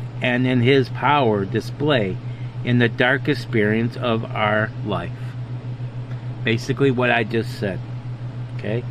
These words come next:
Anyone can be faithful in the good times, but standing in the night of the house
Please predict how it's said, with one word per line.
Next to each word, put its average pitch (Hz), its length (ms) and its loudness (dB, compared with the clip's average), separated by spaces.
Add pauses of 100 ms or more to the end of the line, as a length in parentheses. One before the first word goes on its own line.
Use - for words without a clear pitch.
(460)
Anyone 226 460 6
can 190 180 2
be 160 140 4
faithful 123 720 4 (180)
in 131 160 4
the 131 80 4
good 123 260 2
times, 135 520 2 (420)
but 120 160 2
standing 175 560 6
in 180 120 6
the 175 100 6
night 151 280 6
of 175 120 4
the 170 100 4
house 135 560 2